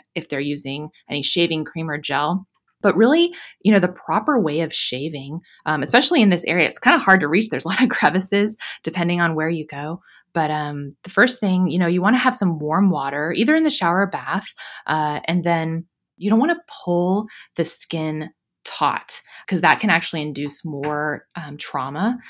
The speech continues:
The razor that you use, you wanna make sure that it's a sharp blade that you replace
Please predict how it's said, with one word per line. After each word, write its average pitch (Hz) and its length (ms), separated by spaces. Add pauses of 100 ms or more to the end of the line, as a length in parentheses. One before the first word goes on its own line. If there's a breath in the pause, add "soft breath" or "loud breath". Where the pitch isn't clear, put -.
(180 loud breath)
The 190 160
razor 233 360
that 262 140
you 160 100
use, 165 400
you 190 80
wanna 220 140
make 320 160
sure 190 220
that 185 100
it's 180 160
a 151 60
sharp 170 420 (240)
blade 156 480
that - 80
you 180 80
replace 165 420